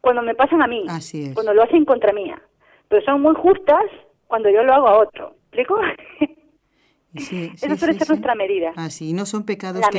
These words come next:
Speaker 1: Lamentablemente.
Speaker 2: confesamos, claro, no los confesamos.
Speaker 1: Lamentablemente esa es nuestra
Speaker 2: Mm.
Speaker 1: medida. O sea, es una injusticia cuando me lo hacen a mí, pero es muy justo cuando yo lo hago. O, por ejemplo, cuando, como dice la imitación de Cristo, el Tomás de Kempis, yo me enfado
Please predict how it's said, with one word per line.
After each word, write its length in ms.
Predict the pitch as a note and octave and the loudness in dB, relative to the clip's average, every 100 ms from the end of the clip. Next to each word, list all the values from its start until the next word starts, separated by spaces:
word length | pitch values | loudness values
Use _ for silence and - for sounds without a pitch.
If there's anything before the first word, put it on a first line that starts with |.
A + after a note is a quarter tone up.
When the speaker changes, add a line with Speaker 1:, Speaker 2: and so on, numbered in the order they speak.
| E3+ | -2
Speaker 1:
Lamentablemente. 340 | E3+ A#3 F#3+ - | 0 0 -2 -4
Speaker 2:
confesamos, 560 | D#3 - D#3+ D3 C#3+ - | -6 -6 -6 -6 -8 -12
claro, 360 | D3+ D3 C#3 | -14 -12 -12
no 160 | D3+ E3 | -8 -8
los 160 | F3+ F#3 | -8 -8
confesamos. 380 | F3 G#3+ G3 | -6 -6 -4
Speaker 1:
Lamentablemente 480 | A#3 A#3+ C4 B3 B3 | -4 -4 -4 -8 -10
esa 80 | B3+ | -12
es 60 | - | -10
nuestra 160 | - | -10
Speaker 2:
Mm. 40 | G#3+ | -10
Speaker 1:
medida. 180 | F#3+ | -10
O 60 | F#3+ | -8
sea, 140 | G#3 - - | -10 -10 -8
es 60 | C4 | -2
una 180 | D#4+ D#4+ | 2 2
injusticia 520 | C#4 C#4+ - D#4 F4+ | 2 -4 -6 -4 -2
cuando 160 | D4 A#3 | -4 -4
me 80 | |
lo 80 | A3 | -2
hacen 220 | A#3+ C#4 | -4 -4
a 40 | A#3 | -10
mí, 240 | G3 E3 - _ _ _ _ - | -10 -14 -16 _ _ _ _ -8
pero 180 | F#3+ G3 | -2 -2
es 120 | A3+ | -2
muy 140 | C4+ | -6
justo 600 | C#4 D#4+ D#4 - C4+ F#4 _ _ | -4 -4 -4 -6 -6 -8 _ _
cuando 200 | F3 D3 | -12 -8
yo 80 | E3+ | -6
lo 160 | E3 | -2
hago. 340 | G#3 F#3 F3 - _ _ _ - | 0 -2 -6 -14 _ _ _ -6
O, 140 | A3 | -4
por 100 | G#3 | -2
ejemplo, 240 | G3+ A#3 G#3+ | -2 -4 -4
cuando, 180 | G3+ F#3+ - | -4 -8 -8
como 200 | F#3+ F#3 | -8 -6
dice 460 | G#3+ A#3 A3 - - | -6 -4 -6 -6 -8
la 100 | G3 | -8
imitación 380 | F#3 F#3 F3+ G#3+ | -6 -6 -8 -8
de 80 | F#3+ | -12
Cristo, 200 | G#3 G3 | -12 -12
el 60 | |
Tomás 260 | F3+ F3 F3+ | -10 -10 -8
de 100 | F#3 | -10
Kempis, 440 | F#3+ F#3 - - - _ _ _ _ _ - | -8 -12 -12 -16 -18 _ _ _ _ _ -2
yo 100 | C4+ | 2
me 140 | E4 | 4
enfado 480 | E4+ E4 E4 E4+ F#4 | 4 4 2 4 2